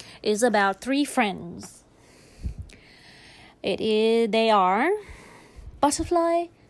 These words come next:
shark, and lizard. They are the best of friends. And they live in a regional park. The butterfly, I mean, it's a huge butterfly. It's like a Jurassic,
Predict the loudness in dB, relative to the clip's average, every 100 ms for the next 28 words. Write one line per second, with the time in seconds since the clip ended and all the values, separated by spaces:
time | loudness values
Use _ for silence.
0 | _ -20 -4 -2 -2 -8 -20 -20 _ -6
1 | -4 -2 -4 -6 -10 -14 -18 -20 _ _
2 | _ _ _ _ _ _ _ _ -20 -20
3 | _ _ _ -6 2 2 2 -4 -6 -6
4 | -10 -16 -16 -20 -20 -20 -18 -18 -20 _
5 | _ -20 -20 _ _ -20 -20 -20 -20 -20
6 | -20 -12 -4 2 4 4 2 -4 -8 -10
7 | -6 -4 -4 -6 -10 -6 -6 -4 -2 -2
8 | -2 -14 -20 -20 _ _ _ _ -20 -20
9 | -20 _ -20 -20 -20 -20 -20 -20 -14 -8
10 | -6 -4 -4 -2 -4 -4 -6 -6 -10 -12
11 | -8 -6 -4 -8 -2 0 0 -4 -8 -8
12 | -12 -14 -12 -12 -6 -6 -6 -10 -10 -14
13 | -8 -4 -2 -2 -4 -14 -16